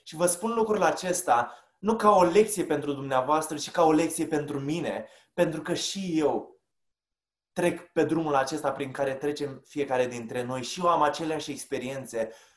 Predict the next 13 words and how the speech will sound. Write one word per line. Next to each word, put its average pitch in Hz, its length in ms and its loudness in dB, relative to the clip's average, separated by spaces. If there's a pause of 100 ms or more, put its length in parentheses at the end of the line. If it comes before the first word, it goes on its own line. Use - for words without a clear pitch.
(200)
ca 180 100 2
acelea 165 320 2
pe 143 100 -2
care 139 180 -2
le 127 100 -2
aveți 127 260 -2
dumneavoastră 113 840 -6 (180)
în 120 160 -14
viața 107 340 -4
voastră, 101 400 -8
în 107 60 -8
fiecare 104 420 -10
zi. 92 260 -16